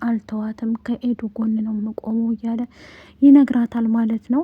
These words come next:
ኤደን እንግዲህ አሁን ላይ ያለችበት ሁኔታ ሁላችሁም ታውቁታላችሁ። በጤና ምክንያት ምስቅልቅል ብለዋል ካሌብ እና እሷ ማለት ነው። ከዛ ዳኒ ደስ እያለው ወደ አሁን መሄድ አለብኝ ብሎ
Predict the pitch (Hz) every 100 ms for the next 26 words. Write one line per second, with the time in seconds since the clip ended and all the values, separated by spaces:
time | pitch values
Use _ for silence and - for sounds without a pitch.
0 | 247 262 269 254 247 226 240 214 226 220
1 | 220 220 214 214 208 - - - 208 226
2 | 214 220 247 233 220 220 - - 220 220
3 | 208 214 220 214 220 - - - - -
4 | - _ 240 226 226 - 233 233 226 226
5 | - 220 220 226 - - 233 233 226 220
6 | - - 208 - 214 214 208 214 214 214
7 | 220 214 220 208 214 214 208 - 214 214
8 | 214 214 - 254 339 - - - - -
9 | _ - 277 285 269 269 262 262 262 -
10 | 247 226 233 226 240 233 233 233 233 220
11 | - _ - 233 240 233 220 226 226 214
12 | 214 208 - 220 220